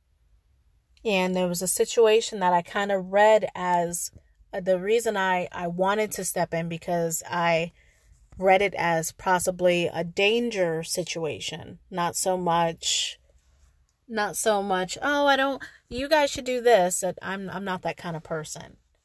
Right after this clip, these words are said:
But when I sensed that maybe there was some potential danger in that scenario,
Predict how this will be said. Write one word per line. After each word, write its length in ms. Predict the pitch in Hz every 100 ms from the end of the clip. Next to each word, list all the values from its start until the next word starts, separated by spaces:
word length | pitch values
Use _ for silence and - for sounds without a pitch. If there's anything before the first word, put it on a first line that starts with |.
| _ _ _ _ _ _ _ _ _ _
But 300 | 202 180 156
when 180 | 190 190
I 180 | 185
sensed 500 | 185 - 247 262 -
that 120 | 226 196
maybe 260 | 190 214
there 140 | 208 190
was 140 | 180
some 160 | 185 170
potential 440 | 175 185 175 170
danger 540 | 175 175 185 185 180
in 120 | 156 156
that 220 | 147 -
scenario, 840 | - 165 160 151 135 147 156 160